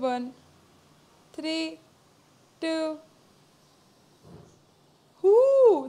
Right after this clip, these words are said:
दिखा। Guys, आपको आग दिख रही है, कितना मस्त लग रहा है। Okay, now we try to make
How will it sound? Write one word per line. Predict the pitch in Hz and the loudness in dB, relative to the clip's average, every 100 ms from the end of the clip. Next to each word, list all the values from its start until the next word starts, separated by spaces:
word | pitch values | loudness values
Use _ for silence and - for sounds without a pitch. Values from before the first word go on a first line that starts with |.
| - | -8
दिखा। | 359 480 554 554 359 - - _ _ _ _ _ _ _ _ _ _ _ _ _ _ - _ _ _ _ _ _ _ _ _ _ _ - - | -6 -2 2 4 4 0 -16 _ _ _ _ _ _ _ _ _ _ _ _ _ _ -20 _ _ _ _ _ _ _ _ _ _ _ -20 -10
Guys, | 269 302 359 381 | -4 -2 -2 -4
आपको | 359 370 | -4 -4
आग | 403 - 269 262 | -8 -4 -6 -6
दिख | 269 247 294 - | -8 -10 -12 -10
रही | 311 320 | -8 -6
है, | 311 330 | -4 -6
कितना | 359 381 - 392 392 392 | -6 -10 -8 -8 -6 -2
मस्त | 370 359 - | -2 -2 -4
लग | 381 349 | -2 -2
रहा | 339 330 | -4 -6
है। | 302 311 427 _ _ _ _ - 320 | -6 -8 -10 _ _ _ _ -10 -8
Okay, | 320 330 | -8 -8
now | 302 302 302 | -8 -6 -6
we | 330 339 - | -8 -10 -8
try | 311 285 302 330 | -4 -4 -4 -8
to | 311 | -10
make | 302 294 | -8 -8